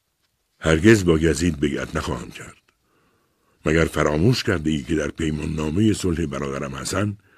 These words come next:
آمده بود که معاویه نباید جانشینی برای خود انتخاب کند؟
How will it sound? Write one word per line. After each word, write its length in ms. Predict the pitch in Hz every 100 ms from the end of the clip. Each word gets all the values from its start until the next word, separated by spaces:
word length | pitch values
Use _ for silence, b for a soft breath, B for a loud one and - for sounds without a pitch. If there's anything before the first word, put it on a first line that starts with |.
| b b -
آمده 340 | 82 73 76
بود 220 | 110 113
که 100 | -
معاویه 580 | 90 80 80 78 85 101
نباید 460 | 113 117 78 73 69
جانشینی 640 | 69 73 71 71 78 73
برای 300 | 67 67 64
خود 240 | - 65
انتخاب 380 | 55 - 58 57
کند؟ 300 | - - -